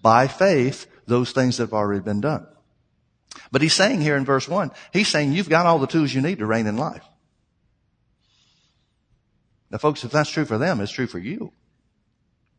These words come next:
See, sometimes we read these things and talk about these things and people think,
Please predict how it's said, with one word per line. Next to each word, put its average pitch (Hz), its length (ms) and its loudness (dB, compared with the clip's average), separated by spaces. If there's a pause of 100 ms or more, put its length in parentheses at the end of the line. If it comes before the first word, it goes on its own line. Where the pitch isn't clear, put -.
(1900)
See, 139 200 -4
sometimes 156 400 2
we 135 120 2
read 151 200 2
these 139 200 2
things 147 260 2
and 110 100 -4
talk 143 160 4
about 139 180 0
these 131 200 -2
things 143 220 0
and 117 100 -6
people 131 220 -4
think, 123 200 0